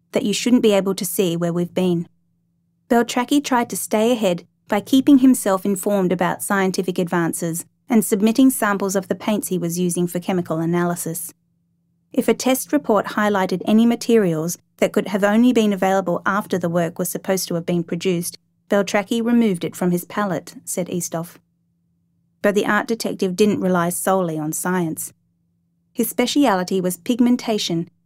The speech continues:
and he's amassed three thousand vials of brightly coloured powders from nearly every chapter of art history.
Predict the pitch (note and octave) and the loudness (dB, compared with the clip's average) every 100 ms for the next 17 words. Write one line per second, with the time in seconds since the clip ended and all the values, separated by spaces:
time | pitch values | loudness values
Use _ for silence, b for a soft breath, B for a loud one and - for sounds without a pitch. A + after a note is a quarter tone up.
0 | - A#3 A#3 A#3 A#3 A3+ G#3+ - - - | -2 0 2 2 4 2 2 -6 -8 0
1 | C4 C4+ - A3+ A#3 A#3 G#3+ F#3 E3+ E3+ | 2 2 2 2 2 0 0 0 0 -2
2 | F3+ - _ A3+ - A3 G#3+ B3+ C4 - | -4 -10 _ -8 -2 0 0 0 -2 -2
3 | A#3 A#3 A3 G3 F3 E3 - G3+ G3 F#3 | -2 -2 -2 -2 -2 -4 -2 0 0 -2
4 | - G#3+ A3+ A3+ - - - F3+ F3+ F#3 | -2 -2 -2 -4 -4 -6 -2 0 0 -2
5 | - G#3+ G3 - D#3 E3 | -2 -4 -4 -4 -6 -6